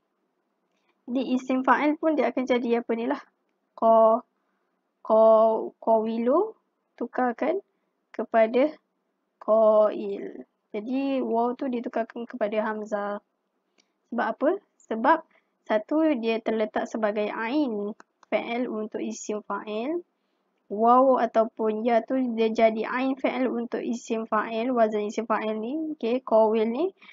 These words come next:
Satu lagi, qad ul-, u'illa fil madi. Ini, ah, walaupun dalam slide ni tak ada sebut, tapi ada dalam kitab lah. Kitab sorof ta-, ta'limi dia nyatakan, ah, kena tukar, ah, apa ni, dia tu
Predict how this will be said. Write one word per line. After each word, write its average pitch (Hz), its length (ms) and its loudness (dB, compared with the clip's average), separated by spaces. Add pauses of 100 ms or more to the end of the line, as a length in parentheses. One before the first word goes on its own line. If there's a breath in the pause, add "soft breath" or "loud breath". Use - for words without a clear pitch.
(160 loud breath)
Satu 269 320 0
lagi, 311 560 2
qad - 320 2
ul-, 240 560 -2
u'illa 233 640 0
fil 226 240 -2
madi. 226 400 -8 (320)
Ini, 302 400 0 (160)
ah, 220 320 2
walaupun 240 320 2
dalam 226 240 2
slide 233 320 -2
ni 233 80 -6
tak 214 160 -4
ada 220 80 0
sebut, 220 320 -6
tapi 226 400 -4
ada 226 240 -4
dalam 208 320 -2
kitab 226 320 -6
lah. 233 160 -4 (560 soft breath)
Kitab 214 240 0
sorof 233 320 0 (400 loud breath)
ta-, 208 320 -4
ta'limi 233 560 -2
dia 226 160 2
nyatakan, 226 560 -2 (480 soft breath)
ah, 202 320 -2
kena 254 240 2
tukar, 262 560 4
ah, 233 320 -2
apa 240 160 -2
ni, 254 240 -4
dia 240 160 4
tu 302 320 0